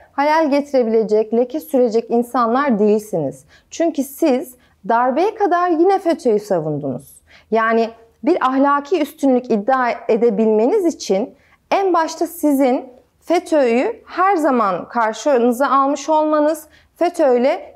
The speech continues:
hiçbir zaman böyle bir savunma ilişkisi içerisine girmemiş olmanız gerekirdi. Eğer bu doğru olsaydı belki bir ahlaki üstünlük taslama imkanınız olurdu. Fakat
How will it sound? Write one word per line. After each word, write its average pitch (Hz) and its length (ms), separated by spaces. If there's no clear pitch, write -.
hiçbir 370 360
zaman 262 540
böyle 240 300
bir 233 100
savunma 233 760
ilişkisi 226 500
içerisine 247 540
girmemiş 247 920
olmanız 175 640
gerekirdi. 247 680
Eğer 240 380
bu 466 140
doğru 427 300
olsaydı 349 560
belki 381 400
bir 349 80
ahlaki 311 540
üstünlük 285 460
taslama 277 440
imkanınız 254 760
olurdu. 196 560
Fakat 415 460